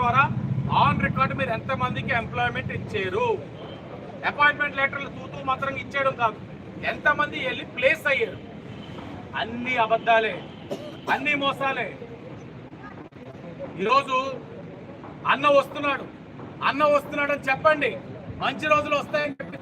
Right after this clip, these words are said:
చెప్పండి అని చెప్పి అదే పని మీద అంటా ఉంటే, అన్న వస్తున్నాడు, మంచి రోజులు వస్తాయంటే అందరూ ఏమనుకున్నారంటే యువత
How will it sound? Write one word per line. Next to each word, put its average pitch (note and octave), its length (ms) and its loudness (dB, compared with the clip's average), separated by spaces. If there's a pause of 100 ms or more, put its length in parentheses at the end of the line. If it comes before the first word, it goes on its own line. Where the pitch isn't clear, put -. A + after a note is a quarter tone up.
చెప్పండి C#4 360 -2
అని B3+ 120 -8
చెప్పి C4+ 220 -8 (120)
అదే A#3+ 180 -2 (200)
పని B3+ 180 -4
మీద B3+ 160 -4
అంటా B3 180 -4 (100)
ఉంటే, F3+ 180 -6 (1000)
అన్న G3 140 -8 (120)
వస్తున్నాడు, C#4 460 4 (840)
మంచి F3+ 280 -8
రోజులు C#4 220 -2
వస్తాయంటే C4+ 500 -8 (1000)
అందరూ A3+ 300 -4
ఏమనుకున్నారంటే B3+ 640 -2
యువత A#3 200 -4